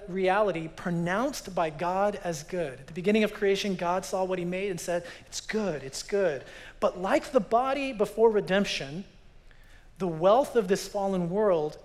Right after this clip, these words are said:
usually tends toward evil. This normal tendency can and must be removed through possession and purification by us, its owners, who live to see,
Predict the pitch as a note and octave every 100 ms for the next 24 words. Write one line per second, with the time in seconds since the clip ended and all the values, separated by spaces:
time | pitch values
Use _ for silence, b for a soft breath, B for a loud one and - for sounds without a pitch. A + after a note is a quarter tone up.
0 | - C#3+ D#3 A3+ G#3 A3+ G#3 G3+ F#3 -
1 | F3 F3+ C#3 A#2 - - - - - -
2 | - - - B B B G3+ - F3 G#3
3 | B3 C4 B3+ B3+ A3 G3+ G#3 E3 - A3
4 | A#3 A#3+ G#3 F3 E3+ A3+ - - B3 A#3+
5 | G#3+ D#3 D#3+ F#3 - - - B B B
6 | B - F3+ - D#3 E3+ F3 - B3 B3+
7 | B3 B B B B - G3+ A#3+ A3+ A3+
8 | A3 A3+ - D#3 C#3+ D#3+ D3+ D#3+ D3+ E3+
9 | F#3+ A3 - - - G#3 - G3+ G#3 C#3+
10 | D3 D#3+ - - B B B F#3 D3+ G3
11 | B3+ - B3+ A#3+ - F3+ E3+ E3